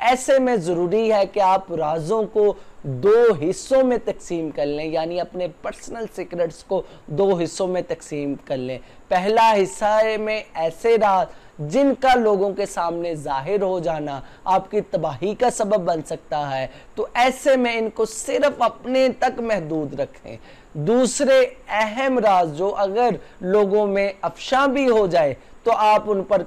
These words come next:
काबू पा सकते हैं और उनके जाहिर होने से आपको कम से कम नुकसान हो, तो ऐसे राज करीबी दोस्तों से शेयर कर लें।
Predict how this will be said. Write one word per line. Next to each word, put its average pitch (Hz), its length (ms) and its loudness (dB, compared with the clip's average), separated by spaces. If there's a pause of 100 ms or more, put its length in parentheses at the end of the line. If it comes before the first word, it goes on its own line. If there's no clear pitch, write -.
काबू 165 380 0
पा 202 240 6
सकते - 360 -6
हैं 147 280 -8 (280)
और 247 280 4
उनके 233 420 2
जाहिर 185 460 2
होने 185 380 -4
से 196 200 -4
आपको 180 480 -2 (220)
कम 226 240 -4
से 269 360 0
कम 226 220 0
नुकसान 151 640 -6
हो, 139 220 -6 (300)
तो 214 100 -2
ऐसे 185 480 0
राज 156 520 0
करीबी 156 420 -4
दोस्तों 147 520 -4
से 208 160 -4
शेयर 156 280 -6
कर 143 160 -8
लें। 135 260 -8